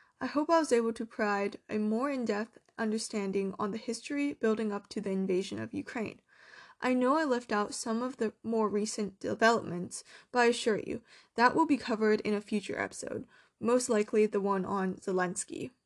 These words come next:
Yeah, I hope you all have a wonderful rest of your evening,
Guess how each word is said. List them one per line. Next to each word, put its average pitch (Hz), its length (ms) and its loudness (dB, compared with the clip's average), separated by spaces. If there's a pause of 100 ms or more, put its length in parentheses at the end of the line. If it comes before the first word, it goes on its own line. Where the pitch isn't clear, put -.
(1500)
Yeah, 254 300 4
I 262 60 0
hope 269 280 -4
you 320 100 2
all 320 100 6
have 302 200 2
a 247 60 8
wonderful 240 480 0
rest 226 260 -2
of 226 100 -2
your 226 120 2
evening, 208 580 -2